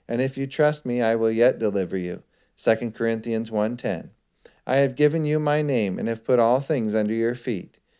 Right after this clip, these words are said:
Ephesians one twenty-one and twenty-two. I want it to be well with you, and I want you to live long on the earth, Ephesians six three. I have delivered you from the authority of darkness, Colossians one thirteen.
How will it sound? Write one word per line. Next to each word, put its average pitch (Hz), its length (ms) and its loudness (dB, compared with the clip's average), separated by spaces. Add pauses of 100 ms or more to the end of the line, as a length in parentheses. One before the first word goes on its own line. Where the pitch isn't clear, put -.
(160)
Ephesians 123 560 -4
one 120 260 0
twenty-one 120 520 -2
and 120 120 -4
twenty-two. 110 720 -4 (640)
I 123 100 2
want 127 240 4
it 143 120 -2
to 139 100 -2
be 127 180 -2
well 135 260 6
with 110 260 0
you, 85 260 -6 (340)
and 113 120 -2
I 113 80 2
want 120 300 0
you 123 80 -4
to 117 140 -4
live 110 240 2
long 117 300 0
on 120 160 -2
the 123 160 -2
earth, 87 240 -4 (420)
Ephesians 110 580 -6
six 110 300 -6
three. 92 380 -6 (500)
I 127 140 4
have 139 180 4
delivered 127 480 4
you 110 160 -2
from 110 220 -4
the 107 120 0
authority 120 540 0
of 120 160 -2
darkness, 107 640 -2 (380)
Colossians 110 560 0
one 107 240 -2
thirteen. 113 640 -6